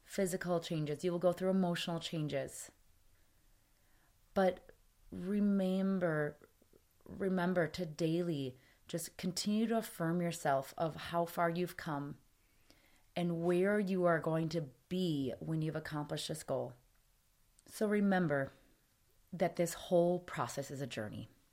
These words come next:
Sometimes it can seem very overwhelming to know everything that's out there and to look at everything, but focus on one area of what do you want and what are you able to achieve at this point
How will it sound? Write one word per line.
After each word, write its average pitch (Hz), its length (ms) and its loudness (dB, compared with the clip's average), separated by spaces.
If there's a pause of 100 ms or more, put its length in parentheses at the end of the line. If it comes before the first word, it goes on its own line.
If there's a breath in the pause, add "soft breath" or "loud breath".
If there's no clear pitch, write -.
(1160)
Sometimes 185 960 0 (200)
it 170 100 -4
can 175 180 0
seem 165 400 -2
very 156 300 -2
overwhelming 143 600 -2 (1000 soft breath)
to 175 420 2
know 170 360 0
everything 170 460 0
that's 165 200 -2
out 135 180 0
there 131 320 0
and 156 120 -2
to 165 80 0
look 156 240 -2
at 147 80 0
everything, 131 460 -4 (640 soft breath)
but - 160 -4
focus 165 760 0
on 160 340 0
one 156 420 2
area 131 320 -2
of 139 100 -8
what 151 360 -4
do 170 100 -4
you 180 160 2
want 139 520 -4 (500 soft breath)
and 170 220 0
what 170 200 2
are 214 60 0
you 196 220 2
able 147 220 -2
to 160 80 -2
achieve 156 520 -2
at - 220 -8
this 170 240 -2
point 147 400 -6